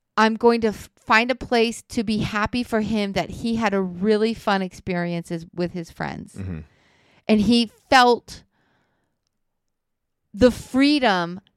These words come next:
Speaker 1: to spend money like that.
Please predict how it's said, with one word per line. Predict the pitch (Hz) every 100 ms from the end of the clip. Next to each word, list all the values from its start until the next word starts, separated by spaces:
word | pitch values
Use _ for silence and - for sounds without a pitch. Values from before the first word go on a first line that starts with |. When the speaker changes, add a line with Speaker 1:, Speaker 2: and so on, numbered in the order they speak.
| _
Speaker 1:
to | - 208
spend | - - - 240 247 226
money | 226 247 240 165 160 175 _ _ _ _ _ _ _ _ _ _ _ _
like | 202 202 190 -
that. | 185 180